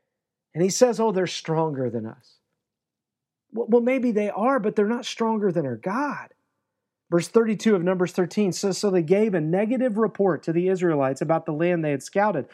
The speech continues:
'The land we passed through to explore is one that devours its inhabitants,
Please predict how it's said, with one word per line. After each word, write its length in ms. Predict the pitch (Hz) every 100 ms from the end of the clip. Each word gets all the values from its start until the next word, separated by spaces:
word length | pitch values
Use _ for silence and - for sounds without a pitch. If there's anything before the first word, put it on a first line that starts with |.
| - - 190
'The 100 | 180
land 260 | 196 240
we 120 | 247 240
passed 420 | 226 226 220 -
through 180 | 175 147
to 160 | 175
explore 600 | 160 - - 220 196 151 _ _
is 160 | 170 151
one 260 | 185 240
that 120 | 214 165
devours 640 | 147 170 190 220 233 190
its 240 | 202 -
inhabitants, 680 | 175 160 185 180 143 123 -